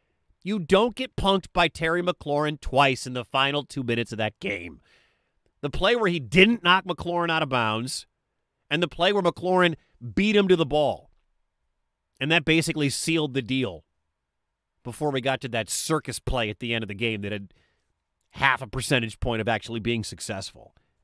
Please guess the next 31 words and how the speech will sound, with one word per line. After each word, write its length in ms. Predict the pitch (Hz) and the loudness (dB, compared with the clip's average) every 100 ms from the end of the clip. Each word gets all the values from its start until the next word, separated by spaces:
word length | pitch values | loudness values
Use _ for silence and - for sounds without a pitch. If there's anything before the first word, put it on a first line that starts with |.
| - _ - | -20 _ 0
You 220 | 226 294 | 2 2
can 220 | 302 294 | 0 0
blame 360 | 196 190 208 196 | 0 0 2 0
the 80 | |
defensive 480 | 170 156 175 165 160 | 0 2 0 0 -6
coordinator 640 | - 143 151 160 151 147 139 _ _ _ _ - | -2 0 2 0 0 0 -4 _ _ _ _ -4
'cause 140 | 165 | -2
it's 180 | 170 - | -2 -4
low-hanging 720 | 107 143 151 117 123 113 110 | 2 4 4 2 -2 -2 -8
fruit, 380 | - 82 - _ _ _ | -12 -18 -20 _ _ _
and 120 | 165 | 2
that's 220 | 170 160 - | 2 2 -4
fine. 520 | - 113 98 76 - _ _ _ _ _ - | -2 0 0 -4 -18 _ _ _ _ _ -6
Barry's 460 | 113 185 240 254 | 2 4 2 -2
te-, 240 | - 180 190 | -4 -6 -4
defense 580 | 120 190 - 165 156 - | -2 -2 -2 -4 -4 0
isn't 360 | 160 151 147 - | 0 2 -2 -4
terrible. 440 | 127 127 110 76 | -2 0 0 -4
Statistically, 840 | - 135 - 302 - 156 139 127 - _ _ _ _ _ _ | -12 -8 -2 -2 -2 -4 -2 -4 -8 _ _ _ _ _ _
they're 220 | 131 180 | 2 2
good. 460 | 139 156 143 - _ _ _ _ _ _ _ _ _ 165 | 4 2 2 -2 _ _ _ _ _ _ _ _ _ 2
They're 140 | 190 | 2
getting 360 | 147 190 208 160 | 4 0 0 -2
pressure. 500 | 156 143 - - _ _ _ _ _ _ _ _ _ - | 0 0 -2 -12 _ _ _ _ _ _ _ _ _ -6
They 100 | 160 | -4
don't 100 | 131 | -4
stop 240 | 127 - | -4 -8
the 100 | - | -8
run 220 | 113 143 | -4 -4
real 180 | 85 69 | -6 -12
well. 300 | 67 78 | -12 -14